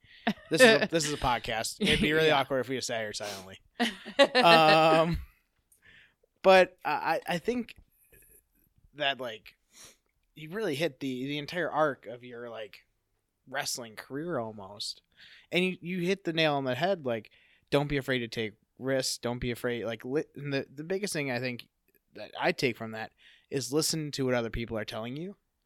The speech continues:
Speaker 1: when they say you can do it.
Speaker 2: Yeah.
Speaker 1: I think that's the hardest thing. Like, if you're unsure about yourself, it's so easy to think, think, like, they're just being nice.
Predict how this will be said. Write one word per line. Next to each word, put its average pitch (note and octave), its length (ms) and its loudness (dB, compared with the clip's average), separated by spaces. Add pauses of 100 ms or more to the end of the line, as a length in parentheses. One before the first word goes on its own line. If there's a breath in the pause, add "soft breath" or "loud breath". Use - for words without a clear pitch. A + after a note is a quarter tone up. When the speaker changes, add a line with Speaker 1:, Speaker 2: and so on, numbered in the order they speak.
(760)
Speaker 1:
when C#3+ 280 -2
they C3+ 120 -2
say A#2+ 580 -4 (500)
you C#3+ 180 -8
can A#2+ 200 -12
do A2 200 -10
it. C#2 220 -16
Speaker 2:
Yeah. E3+ 300 -2 (220)
Speaker 1:
I D3 120 0
think F3+ 160 -2
that's C#3+ 260 -2
the G#2 100 -4
hardest C#3 600 -2
thing. A2 160 -12
Like, A2 160 -12
if A#2 100 -20
you're C#3 180 -4
unsure C#3 360 -2
about C#3+ 200 0
yourself, E3+ 440 -2 (340 soft breath)
it's C#3 200 -6
so D3 260 2
easy C#3 300 -4
to B2+ 120 -8
think, A#2+ 420 -10
think, A#2+ 280 -12
like, G#2+ 340 -12 (360 soft breath)
they're C#3 220 2
just B2+ 200 -12
being A#2 240 -10
nice. G#2 480 -10